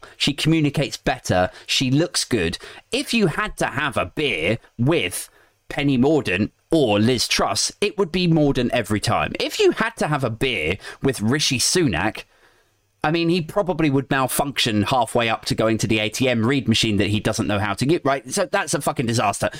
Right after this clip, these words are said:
So Truss and Sunak out, Mordaunt would fucking wipe the floor with all of them. She wins the beer test. I'm scared to answer the question,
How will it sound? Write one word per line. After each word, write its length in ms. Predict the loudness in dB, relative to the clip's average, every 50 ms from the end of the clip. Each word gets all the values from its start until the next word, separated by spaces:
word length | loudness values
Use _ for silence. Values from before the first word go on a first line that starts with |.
| -14 -12 -6
So 180 | -2 -2 0 0
Truss 400 | 0 0 0 0 0 0 0 0
and 120 | 0 0
Sunak 460 | 2 2 2 2 2 0 0 -2 -4 -6
out, 300 | -4 0 0 0 0 2
Mordaunt 460 | 2 4 4 4 4 2 0 0 0 0
would 200 | -2 -2 -2 -2
fucking 360 | -2 -4 -2 0 2 2 2
wipe 220 | 2 2 0 -2
the 100 | -4 -6
floor 280 | -4 0 0 2 2 4
with 120 | 2 2
all 160 | 2 2 0
of 60 | 0 -4
them. 100 | -6 -10 -14 -12 -8
She 320 | -4 -4 -2 -2 0 0 2
wins 280 | 2 2 2 0 -2
the 40 | -2
beer 220 | -2 0 0 0
test. 340 | 0 -2 -4 -4 -4 -6 -8 -12 -16 -18 -10 -4 -2
I'm 260 | 0 2 2 2 2
scared 420 | 0 0 0 -2 0 0 0 0
to 140 | 0 0 2
answer 280 | 2 2 2 0 0 -2
the 60 | -2
question, 640 | 0 0 -2 -2 -2 -2 -2 -2 0 2 2 0 0